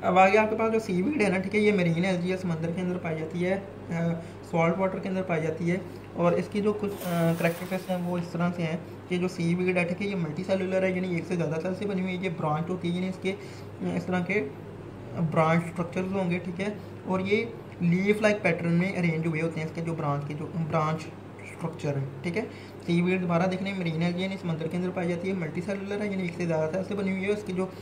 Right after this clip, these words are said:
स्ट्रक्चर हैं वो ब्रांच होते हैं और लीफ लाइक पैटर्न में अरेंज हुए होते हैं।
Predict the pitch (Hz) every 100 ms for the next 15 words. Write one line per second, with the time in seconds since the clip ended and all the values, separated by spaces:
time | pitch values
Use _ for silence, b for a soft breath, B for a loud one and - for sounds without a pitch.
0 | B B - 175 170 190 196 180 160 151
1 | 156 170 - 208 180 175 202 B B B
2 | - 185 196 175 175 196 202 208 185 175
3 | 165 165 175 180 151 151 147 151 147 139